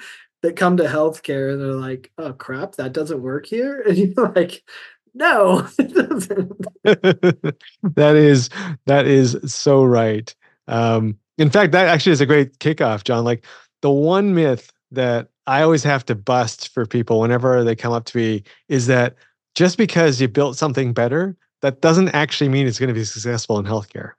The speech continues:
Speaker 2: because healthcare is littered with everything, with devices, with software, with even medications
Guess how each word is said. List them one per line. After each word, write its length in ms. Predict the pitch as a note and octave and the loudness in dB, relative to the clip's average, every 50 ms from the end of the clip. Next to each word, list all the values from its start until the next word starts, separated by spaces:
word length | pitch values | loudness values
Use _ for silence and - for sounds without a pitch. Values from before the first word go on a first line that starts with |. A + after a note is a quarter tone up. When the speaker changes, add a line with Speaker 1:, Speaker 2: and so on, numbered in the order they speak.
| _ _ | _ _
Speaker 2:
because 340 | - A2+ A2 C3+ B2 B2 A#2+ - - - - - - _ - | -2 2 4 4 4 4 2 -4 -16 -20 -20 -20 -12 _ 0
healthcare 340 | F3 G3+ - - F3+ E3+ | 0 0 2 2 2 4
is 200 | D#3 D3+ B2 A#2+ | 4 2 2 2
littered 680 | C3 C#3 D3 E3+ G#3 A#3 G3+ F#3 D3+ C3 A2+ G2 G#2+ G#2 _ _ | 2 4 4 6 6 6 6 6 6 4 2 0 -6 -12 _ _
with 400 | B2 B2+ C3 C3 B2 A#2+ G#2+ - _ - _ _ _ _ _ _ _ _ _ _ _ _ | -2 2 2 4 4 2 0 -4 _ -20 _ _ _ _ _ _ _ _ _ _ _ _
everything, 520 | D#3+ F3 G3+ F#3 D#3+ C3+ A#2 B2 A2+ G#2+ | -2 0 2 2 0 0 0 -4 -4 -4
with 180 | A#2 A2+ G2+ - | -6 -8 -4 -4
devices, 1120 | C3 A#2 A2+ C#3 D3 D#3+ F3+ F#3 F3+ D#3+ - - F3 E3+ E3 E3 D#3+ D#3+ D3+ C#3 C3+ C3 | -6 -4 -2 -2 -2 0 0 0 0 -2 0 0 0 2 2 2 0 0 -2 -6 -12 -12
with 340 | B2 A2+ A#2 A2+ A2 G#2 - | -8 -6 -4 -4 -4 -4 -8
software, 640 | - - - D3+ D#3+ D#3+ B2 - D#3+ D3+ D3+ D3 C#3+ | -8 -4 -2 0 0 -2 -2 -2 -2 0 0 0 0
with 260 | C3 B2+ C3 - _ | -2 -4 -6 -6 _
even 360 | F3 F#3 F#3 G3 F3+ E3+ D#3 D#3 E3+ | -8 -2 -2 0 -2 -2 -4 _ -10
medications 880 | D#3 C#3 C#3 D#3 E3 - - - F#3 A#3+ A3 - - A2+ F#2+ F#2+ G2 | -6 -2 0 0 0 -2 -2 -4 -4 -4 -4 -4 -8 -8 -10 -10 -18